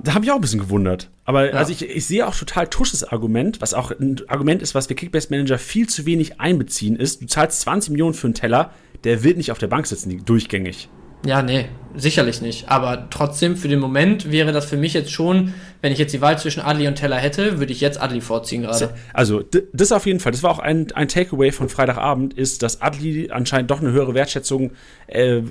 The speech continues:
Speaker 1: innehat unter Alonso, als wir gedacht haben. Weil wir, unser Take war
Speaker 2: Ja.
Speaker 1: ja wirklich, also euer Take im Podcast letzte Woche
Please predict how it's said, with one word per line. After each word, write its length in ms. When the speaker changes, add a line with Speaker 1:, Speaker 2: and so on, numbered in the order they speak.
Speaker 1:
innehat 540
unter 280
Alonso, 400
als 220
wir 100
gedacht 280
haben. 240
Weil 160
wir, 160
unser 240
Take 220
war 80
Speaker 2:
Ja. 60
Speaker 1:
ja 80
wirklich, 400
also 280
euer 220
Take 180
im 80
Podcast 260
letzte 260
Woche 320